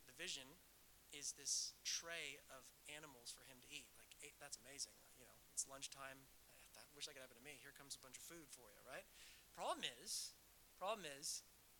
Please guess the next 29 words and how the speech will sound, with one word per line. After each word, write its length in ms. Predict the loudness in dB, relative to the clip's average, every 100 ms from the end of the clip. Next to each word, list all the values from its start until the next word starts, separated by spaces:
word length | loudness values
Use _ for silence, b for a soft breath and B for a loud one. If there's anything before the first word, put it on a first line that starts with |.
| -2
it's 160 | 4
all 240 | 6 8 8
the 160 | 10
animals 240 | 8 8 6
he's 160 | 6
not 160 | 6 10
supposed 400 | 8 10 10 10
to 80 | 10
eat. 320 | 4 2 -2 -4 -16 -16 -16 -16 -4
It's 80 | 2
all 80 | 4
the 160 | 8 8
unclean 480 | 8 8 6 8
animals. 560 | 8 6 4 8 10 8 2 -14 -16 -16 -16 -16 -16 -16 -6 4
And 80 |
he 80 | 8
says, 320 | 10 10 8
"I 80 | 4
ain't 160 | 2 0
gonna 160 | 0
touch 320 | 0 2 2 2
this." 480 | 4 10 10 8 2 -14 -16 -16 -16 -16 -16 -16 -16 -16 -16 -16 -16 -14 -14 -8
To 80 | -2
which 320 | 2 6 6
the 80 | 6
voice 320 | -4 0 2
replies, 640 | 0 0 0 2 6 4 4 -6 -16 -16 -16 -16 -16 -16 -16 -12
"Don't 320 | -2 0 0 -2 -8
call 320 | -4 0 -2